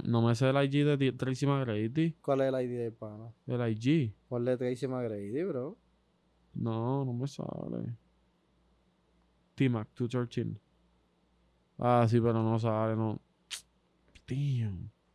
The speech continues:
Speaker 1: Nada, el punto fue que él dijo eso. ¿Tú crees que, que cuál es tu, lo que te quería preguntar era que quién es tu
Speaker 2: ¿Pero de qué estatura pa' qué
Speaker 1: uno pa'
Speaker 2: estatura?
Speaker 1: uno, seis a tre-, de seis tres pa' abajo?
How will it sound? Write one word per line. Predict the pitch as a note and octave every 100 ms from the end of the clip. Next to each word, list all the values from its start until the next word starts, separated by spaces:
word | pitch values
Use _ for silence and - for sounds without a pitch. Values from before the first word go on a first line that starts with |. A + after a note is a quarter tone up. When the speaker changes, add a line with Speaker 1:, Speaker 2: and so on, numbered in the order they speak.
| _ _ _ _ _ -
Speaker 1:
Nada, | C3+ D3+
el | D3
punto | C3 D#3+ F#3+
fue | G#3 G#3
que |
él | E3+ E3
dijo | G3+ F#3+
eso. | B2+ A#2+
¿Tú | C3
crees | F#3 A3
que, | A3+ G#3+ F#3+
que | - E3
cuál | - E3
es | F#3+ -
tu, | G3+ F#3+
lo | F3+
que | F3+
te | E3+
quería | D#3+ E3+
preguntar | F#3+ G3+ G3+ G3
era | G3
que | F3
quién | D3 D3+
es | D#3
tu | E3+ E3 D#3+ D#3+ D#3 D3+ C#3+ C3+
Speaker 2:
¿Pero | D#3+ D#3
de | D#3
qué | C3+ D3
estatura | D3+ D#3+ D3 D#3 D3
pa' | D3
qué | C#3
Speaker 1:
uno | C#3+
pa' | C#3
Speaker 2:
estatura? | C#3
Speaker 1:
uno, | C3+
seis | B2+ B2+
a | B2
tre-, | A#2 B2
de | B2+
seis | B2 A#2+
tres | A#2+ A2+
pa' | -
abajo? | A#2 A#2+ G#2+